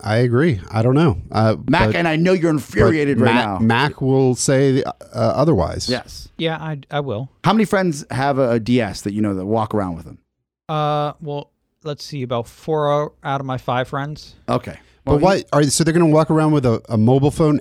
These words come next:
Speaker 1: and a
Speaker 2: That's what I'm saying,
Speaker 1: D S?
Speaker 2: two devices.
Speaker 1: Who wants two devices?
Speaker 2: Nobody does.
Speaker 1: When your smartphone can play games just as well.
Speaker 3: Except they can't.
Speaker 1: Yes, they can.
Speaker 3: They can't play 'em just as well because they're not made for games.
Speaker 2: Okay, can, let me ask you this. And again,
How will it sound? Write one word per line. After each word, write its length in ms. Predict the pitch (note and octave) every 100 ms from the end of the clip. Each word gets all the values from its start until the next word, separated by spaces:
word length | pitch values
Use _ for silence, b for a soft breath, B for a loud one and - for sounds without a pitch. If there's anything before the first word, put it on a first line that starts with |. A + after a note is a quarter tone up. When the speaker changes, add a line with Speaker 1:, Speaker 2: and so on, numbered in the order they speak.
| -
Speaker 1:
and 340 | A2 C3+ E3 E3+
a 60 |
Speaker 2:
That's 220 | E3+ A#3+ E3
what 100 | F3
I'm 60 |
saying, 100 | F#3 A#3+
Speaker 1:
D 20 |
S? 120 | A#3 -
Speaker 2:
two 180 | A#3+ C4
devices. 400 | A3+ G#3+ A#3+ A#3+
Speaker 1:
Who 100 | C4+
wants 240 | D4+ C#4+ -
two 220 | C4+ D4
devices? 640 | C#4 C4+ E4 D#4+ - A#2
Speaker 2:
Nobody 480 | A3 C4 C#4 C4 A#3
does. 220 | G3 F#3
Speaker 1:
When 100 | F3+
your 120 | G#3+ G3
smartphone 640 | G#3+ A3+ D4 - G3 G3+
can 100 | G3
play 380 | - G#3 C4 A3
games 360 | D#3 D3+ E3+ -
just 260 | D3+ -
as 120 | E3
well. 400 | F#3 A#3+ C3+ C#2+ -
Speaker 3:
Except 360 | D3 - D#3+ -
they 120 | C#3
can't. 720 | - - E3+ A#2+ - _ - _ -
Speaker 1:
Yes, 180 | A#2+ -
they 80 | -
can. 100 | - _ _ -
Speaker 3:
They 80 |
can't 300 | D3 F#3 F#3
play 240 | - E3+ D#3
'em 160 | D3+ C#3
just 360 | C#3+ C3+ -
as 180 | B2+ -
well 240 | C#3 C3
because 300 | G#2 A2 C#3
they're 120 | B2+ B2
not 360 | A#2+ B2+ B2+
made 360 | B2 B2 A#2 G#2+
for 140 | A#2+
games. 500 | G#2+ B2 F#2 - - B B B -
Speaker 2:
Okay, 240 | B2+ D3 - - -
can, 160 | E3 -
let 180 | C#3+ F3
me 60 | F#3
ask 240 | D3+ C3 F2
you 60 |
this. 280 | - - - _ _ _ _ _ -
And 140 | B2+
again, 320 | B2+ C3 B2